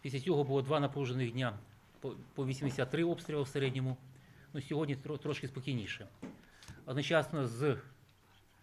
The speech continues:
бойовими зіткненнями та обстрілами вз-, вздовж лінії зіткнення продовжується нарощування угруповань бойовиків в глибині їх території та активні заходи, е, створення ударних угруповань,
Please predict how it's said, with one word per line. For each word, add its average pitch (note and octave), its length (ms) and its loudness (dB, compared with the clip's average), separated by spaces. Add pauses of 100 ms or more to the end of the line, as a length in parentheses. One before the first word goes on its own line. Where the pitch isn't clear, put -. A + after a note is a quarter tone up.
(100)
бойовими D3+ 340 0
зіткненнями C3+ 420 -2
та C#3 100 -2
обстрілами C3+ 460 -2
вз-, B2 260 -8
вздовж C3 360 -2
лінії C3+ 200 0
зіткнення A#2+ 400 -4 (580)
продовжується C#3 540 0
нарощування C3 680 0 (800)
угруповань C#3+ 500 2
бойовиків C3+ 600 0 (340)
в - 40 -8
глибині C3+ 380 2
їх C3 240 -2
території D#3 500 0 (800)
та D3+ 180 6
активні D3+ 420 0
заходи, C3+ 460 2 (520)
е, B2+ 120 -2
створення C#3+ 520 4 (1000)
ударних C#3+ 420 4
угруповань, C#3+ 500 2